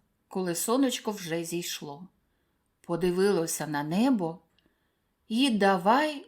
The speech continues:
охати та голосити. "Де ж він? Куди подівся?" При цьому почало плакати гірко і невтішно. Ці гучні голосіння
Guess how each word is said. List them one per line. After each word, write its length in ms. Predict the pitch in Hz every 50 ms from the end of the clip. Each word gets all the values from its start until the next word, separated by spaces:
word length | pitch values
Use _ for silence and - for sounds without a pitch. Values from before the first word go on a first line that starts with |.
| _
охати 680 | - 175 190 220 226 220 - - 202 202 - - 202 202
та 180 | 202 - - 180
голосити. 1000 | 180 175 180 175 175 175 170 170 - - - - 160 160 160 - - 165 165 170 - _ _ _ _ _ _ _ _ _ _ _ _ _ _ _ _ _ _ _ _ _ _ _ _ _ _ _ _ _ _ -
"Де 540 | 285 269 277 - - - 392 381 427 403 370
ж 260 | 349 339 320 277 277
він? 460 | 294 311 302 294 269 220 247 220 - - _ _ _ _ _
Куди 440 | - - 359 370 339 349 403 415 -
подівся?" 960 | - - 302 311 285 262 277 320 349 339 254 240 - - - 247 214 - 226 - _ _ _ _ _ _ _ _ _ _ _ _ _ _
При 260 | _ 165 160 160 156
цьому 540 | - - - - 175 208 247 262 254 254 247
почало 500 | 247 - 165 170 - - 175 165 160 156
плакати 640 | - - 156 156 180 226 262 - - 226 233 - 226
гірко 720 | 214 196 190 220 277 339 349 339 339 - - 311 302 294 - _ _ -
і 140 | - 240 247
невтішно. 1040 | 254 269 269 262 - - - 262 247 208 170 - - - - - 160 156 165 190 - _ _ _ _ _ _ _ _ _ _ _ _ _ _ _ _ _ _ _ _ _
Ці 260 | - - - 220 262
гучні 500 | 254 202 190 180 - - - 208 233 254
голосіння 880 | 208 214 196 190 180 175 - - - 240 269 330 302 247 202 160 156